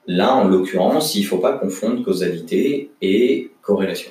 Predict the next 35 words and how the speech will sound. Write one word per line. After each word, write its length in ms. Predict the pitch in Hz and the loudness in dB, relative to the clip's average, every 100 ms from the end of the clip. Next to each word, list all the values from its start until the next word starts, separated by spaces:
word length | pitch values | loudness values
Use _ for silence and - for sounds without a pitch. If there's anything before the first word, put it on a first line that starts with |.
| _ | _
C'est 220 | - 82 | -4 -4
vraiment, 640 | 80 92 95 110 107 107 104 | -4 -6 -2 0 2 0 -2
vraiment 340 | 90 95 92 | -2 -2 -2
pas 280 | 98 90 82 | 0 0 2
la 140 | 82 | 0
même 260 | - - 80 | -4 -8 -8
chose. 560 | - 98 123 123 123 - _ 90 | 0 2 2 0 -6 -10 _ -6
Euh, 180 | - 170 | -4 -2
ça 180 | - 190 | -4 -6
signifie 420 | 190 180 165 240 | -4 -4 -4 -2
uniquement 480 | 196 82 - - - | -2 -2 -4 -4 -4
que 160 | - | -4
c'est 240 | - 185 - | -4 -8 -6
pas 140 | 135 | -4
systématique 800 | - 196 202 208 226 233 - - - - | -2 -2 -2 0 0 -2 -8 -20 -20 -10
comme 180 | 90 82 | -6 -2
résultat 640 | 82 82 82 78 92 - - | -2 -2 -6 -4 0 0 0
et 60 | |
que 40 | - | -2
ça 120 | 85 | -4
peut 160 | 82 80 | 0 2
largement 480 | 92 135 175 113 | 2 2 2 2
varier 400 | - 85 85 92 - | 2 0 2 2 2
de 160 | 85 | 0
facteurs 500 | 82 - 85 - - | -2 -6 -2 -2 -2
confondants. 760 | 90 82 - 80 80 95 110 - _ _ - | -4 -6 -8 -8 -4 -2 -4 -8 _ _ -12
Par 100 | 85 | -8
exemple, 340 | 82 85 95 | -2 0 0
est-ce 220 | 104 - - | -2 -2 -2
que, 80 | |
euh, 360 | 92 101 85 80 | 4 6 6 6
cet 240 | 80 85 85 | 4 -2 -2
individu 680 | 82 82 82 82 226 285 285 | -4 -6 -8 0 2 2 -2
qui, 340 | 185 180 175 | -4 -2 0
euh, 220 | 165 139 | 0 -4